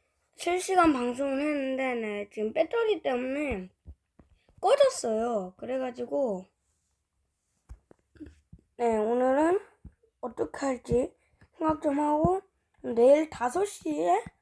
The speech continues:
방송을 또 하니까 기대해주세요.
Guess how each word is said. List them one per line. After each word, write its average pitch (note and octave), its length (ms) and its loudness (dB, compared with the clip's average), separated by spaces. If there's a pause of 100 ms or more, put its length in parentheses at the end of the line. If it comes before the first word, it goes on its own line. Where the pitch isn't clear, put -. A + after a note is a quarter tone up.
(520)
방송을 C4 600 -2
또 D#4 180 2
하니까 D#4 800 -2
기대해주세요. A3+ 880 -6